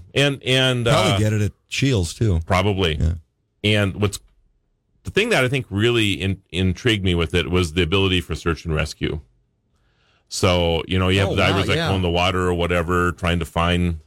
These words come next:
Speaker 1: you know, somebody, and, and, and has been used, and a lot, a lot of search and rescue teams are now picking them up for that reason too. So it's really, uh, really a cool product. So anyway, just thought I'd share that.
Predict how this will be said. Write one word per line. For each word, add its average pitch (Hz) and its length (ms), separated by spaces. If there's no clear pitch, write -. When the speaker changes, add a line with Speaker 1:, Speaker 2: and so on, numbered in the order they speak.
Speaker 1:
you 78 80
know, 78 300
somebody, 90 680
and, 85 640
and, 73 120
and 107 360
has 120 160
been 104 140
used, 107 320
and 87 100
a 85 40
lot, 95 200
a 82 40
lot 90 300
of 85 80
search - 240
and 87 80
rescue 87 240
teams 80 240
are 82 60
now 80 120
picking 80 260
them 78 140
up 76 140
for 82 80
that 76 180
reason 78 300
too. 71 260
So 76 320
it's - 280
really, 120 600
uh, 82 360
really 101 300
a 85 60
cool 90 240
product. 73 540
So 87 300
anyway, 165 320
just 156 140
thought 135 160
I'd 110 120
share 85 180
that. 76 200